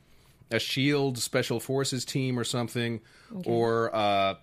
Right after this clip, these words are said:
Speaker 1: you could, you could make Damage Control as a miniseries and have him on that.
Speaker 2: Yeah, but we
Speaker 1: You
Speaker 2: already
Speaker 1: could
Speaker 2: kinda
Speaker 1: do
Speaker 2: have that happening in Spider-Man Homecoming.
Speaker 1: We have, like, a bit of it,
Speaker 2: A
Speaker 1: but it's
Speaker 2: little
Speaker 1: not,
Speaker 2: bit.
Speaker 1: it's not Damage Control the movie.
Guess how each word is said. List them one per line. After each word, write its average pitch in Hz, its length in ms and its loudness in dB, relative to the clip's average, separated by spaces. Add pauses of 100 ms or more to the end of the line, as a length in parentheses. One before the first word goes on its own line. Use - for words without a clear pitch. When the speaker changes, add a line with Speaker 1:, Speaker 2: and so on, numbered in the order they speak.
(580)
Speaker 1:
you 151 80 0
could, 156 240 0
you 143 80 2
could 151 280 0
make 131 460 0
Damage 127 420 2
Control 110 480 0
as 104 120 -2
a - 20 -2
miniseries 107 800 -2
and 107 120 -8
have 110 180 2
him 113 100 -2
on 95 200 -4
that. 110 520 0
Speaker 2:
Yeah, 277 300 -8
but 240 120 0
we 233 100 0
Speaker 1:
You 226 60 -2
Speaker 2:
already 254 240 -2
Speaker 1:
could 220 100 -2
Speaker 2:
kinda 233 180 2
Speaker 1:
do - 60 2
Speaker 2:
have 214 180 -4
that 196 180 -2
happening 202 380 -4
in 180 40 -4
Spider-Man 190 520 -4
Homecoming. 196 400 -2
Speaker 1:
We - 40 6
have, 208 140 4
like, 180 160 2
a 151 80 2
bit 156 180 2
of 131 140 2
it, 120 60 4
Speaker 2:
A - 100 2
Speaker 1:
but - 80 4
it's 151 80 4
Speaker 2:
little 175 140 4
Speaker 1:
not, 175 80 4
Speaker 2:
bit. 170 100 -2
Speaker 1:
it's 147 100 0
not 180 280 2
Damage 139 320 2
Control 127 320 2
the 107 80 -2
movie. 104 480 -4